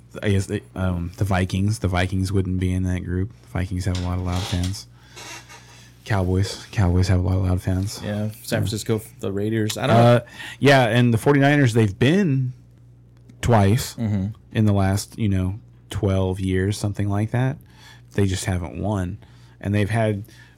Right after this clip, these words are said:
Speaker 1: like, a couple of really good runs, you know, where they were just, they were a contender for, you know, four years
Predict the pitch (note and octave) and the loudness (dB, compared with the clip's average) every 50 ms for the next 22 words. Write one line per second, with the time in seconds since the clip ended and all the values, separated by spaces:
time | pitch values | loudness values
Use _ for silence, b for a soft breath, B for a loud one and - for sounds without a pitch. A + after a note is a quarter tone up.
0 | B - G#2 F#2+ F#2 F#2 E2+ - B B B B B B - G#2 - - - - | B -10 -8 -6 -6 -6 -8 -12 B B B B B B -14 -10 -10 -8 -6 -6
1 | A#2+ C3+ D3 - C3 A#2+ A#2 A2 F#2+ F#2+ F#2 F2+ F2 F2 F2+ F2 F#2+ G2+ B2 D3+ | -6 -6 -4 -4 -2 0 0 0 0 -2 -4 -6 -8 -8 -6 -6 -4 -2 -2 -2
2 | D3 B2+ A2 G#2 G2 F#2 A2 A2+ G2+ F#2 F#2 F2 F#2+ G2+ G#2+ G#2 F#2+ F2+ F2 F2+ | -2 -4 -4 -4 -2 0 0 2 2 0 0 0 0 0 2 2 0 -2 -4 -6
3 | G2 - - - - - - G2+ G2 G2 F#2+ F#2 F#2 F#2+ F#2 F2+ F#2+ F#2+ F#2 F2+ | -8 -10 -12 -16 -18 -8 -4 -2 0 0 0 0 0 -2 -2 -2 -2 -2 -2 -2
4 | F2+ - G2 G2+ G2+ G2 F#2+ F#2 G#2+ F#2 F2+ - - - G2 G2+ F#2 E2 - - | -2 -2 0 0 2 2 0 0 0 -2 -4 -4 -2 0 2 2 2 2 -2 -4
5 | - E2+ E2+ - - G2+ G2+ G#2+ F#2+ F#2 E2 D#2 - - - - - - - - | -6 -6 -6 -4 -2 -2 -2 0 -2 -4 -6 -8 -10 -14 -20 -20 -20 -20 -8 -6
6 | F#2+ E2+ D#2+ D#2+ G#2 - - - G2 F#2+ F#2 E2 E2 F2 - - - - - - | -4 -4 -4 -6 -10 -14 -8 -6 -4 -4 -2 -4 -6 -8 -10 -14 -20 -20 -20 -20
7 | - - - - - - - G2 G2 G2 G2 F#2+ F#2 G#2 A2 G2+ F#2+ F#2 F#2 G2 | -20 -20 -20 -20 -8 -2 0 2 2 2 2 2 2 2 4 4 2 0 -2 -4
8 | - - | -6 -10